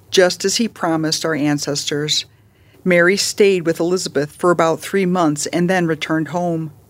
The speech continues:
When it was time for Elizabeth to have her baby, she gave birth to a son.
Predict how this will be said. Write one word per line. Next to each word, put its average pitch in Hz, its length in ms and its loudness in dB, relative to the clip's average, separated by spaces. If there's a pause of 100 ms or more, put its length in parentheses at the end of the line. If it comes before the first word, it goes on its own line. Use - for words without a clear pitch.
(640)
When 190 160 4
it 175 80 -2
was 190 160 2
time 170 320 0
for - 100 0
Elizabeth 170 640 0
to 180 120 -4
have 147 260 0
her 180 100 -2
baby, 147 400 0
she - 240 -2
gave 190 300 0
birth 226 300 2
to 143 140 -4
a 156 60 2
son. 160 500 0